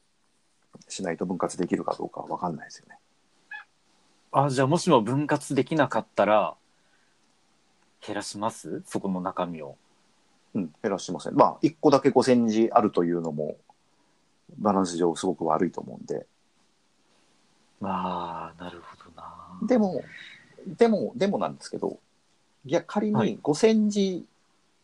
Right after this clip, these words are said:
Speaker 1: あって全部捨てられないぐらい全部こう、なん、力がある内容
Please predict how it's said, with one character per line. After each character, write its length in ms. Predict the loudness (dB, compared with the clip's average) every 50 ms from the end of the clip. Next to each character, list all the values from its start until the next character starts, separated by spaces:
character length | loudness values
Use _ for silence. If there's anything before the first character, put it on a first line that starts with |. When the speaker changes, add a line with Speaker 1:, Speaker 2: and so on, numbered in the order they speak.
| _ _ _ _ _ _ _ _ _ 0
Speaker 1:
あ 60 | 0
っ 80 | 0
て 220 | 0 _ -2 -2 2
全 240 | 4 2 2 2 0
部 100 | -2 -4
捨 140 | 0 2
て 80 | 4 6
ら 100 | 6 6
れ 100 | 6 4
な 140 | 4 4 4
い 60 | 4
ぐ 100 | 4 6
ら 80 | 8 8
い 80 | 8
全 220 | 8 6 4 4 4
部 160 | 2 0 -2
こ 300 | -2 -4 -2 -2 -2 -2
う、 20 |
な 100 | -2 -2
ん、 100 | -2 -4 -8 _ _ _ _ _ _ _
力 320 | -6 0 2 4 4 6
が 140 | 6 6 6
あ 40 | 6
る 120 | 4 2
内 200 | -4 -8 -10 -8
容 280 | -8 -8 -8 -10 -12